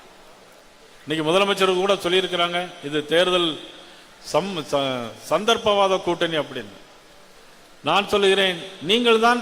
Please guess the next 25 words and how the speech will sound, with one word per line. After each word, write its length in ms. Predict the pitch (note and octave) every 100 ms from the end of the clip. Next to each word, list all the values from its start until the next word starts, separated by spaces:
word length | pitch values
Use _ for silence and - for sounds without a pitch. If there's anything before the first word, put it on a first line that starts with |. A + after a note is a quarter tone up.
| -
சந்தர்ப்பவாத 600 | F#3 G#3+ G#3+ G3+ G3 F3+
கூட்டணியிலே 420 | F#3 F#3 F#3 F3+ F3 E3
தலைமையேற்றிருக்கிறீர்களே 760 | D#3+ F3 E3+ E3 D#3 D3 C#3+ D3+
தவிர, 200 | E3 F#3+ D3+ - - - - - C3+
எங்களது 360 | G#3 A3 A3 G#3 G3
கூட்டணி 300 | G3+ F#3+ F#3 F3+
தான் 180 | F3 D3+ - - - - B2+
நியாயமான 500 | E3+ G#3+ G#3+ G#3 G3+ F#3
கூட்டணி, 380 | F#3 F3 E3+ E3 D3+ - - - C3
நேர்மையான 520 | G3+ A3 A3 A3 A3+ G#3+ G3
கூட்டணி, 400 | F#3+ F3+ E3+ D3+ D3+ - - - D3
ஊழலற்ற 460 | A#3 A#3+ A#3 A#3 A3
கூட்டணி 300 | G3+ G3 G3 F#3
என்பதை 260 | F3+ F#3 F3+
நான் 160 | E3+ D#3+
இந்த 120 | D#3 C3+ C3+
கூட்டம் 320 | D#3 F3 E3+ D3
உங்களுக்கு 260 | D#3 D3+ D3
பதில் 240 | D3+ D3
சொல்ல 160 | D3 C#3
கடமைப்பட்டிருக்கிறேன். 720 | C3 C3+ B2+ A#2+ B2 A2+ - - - - - - - - - - - - - - - - - - - - - - -
ஆக 180 | C#3+ D3
நமக்கு 240 | E3+ F3+ F3+
இருக்க 160 | F3 E3 D3+
பொறுமையும் 460 | F3+ F#3 F#3+ F#3+